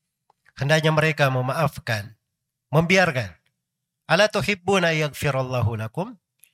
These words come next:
Tidakkah kalian cinta Allah mengampuni kalian? Dan Allah firman, "Wa jaza'u sayyi'atin sayyi'atun mithluha. Faman afa wa aslaha fa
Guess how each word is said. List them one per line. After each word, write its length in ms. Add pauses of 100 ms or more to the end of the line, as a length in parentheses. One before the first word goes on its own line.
(380)
Tidakkah 320
kalian 400
cinta 640
Allah 320
mengampuni 560
kalian? 560 (960)
Dan 160
Allah 240
firman, 400
"Wa 80
jaza'u 480
sayyi'atin 720
sayyi'atun 640
mithluha. 640 (800)
Faman 320
afa 400
wa 160
aslaha 480
fa 160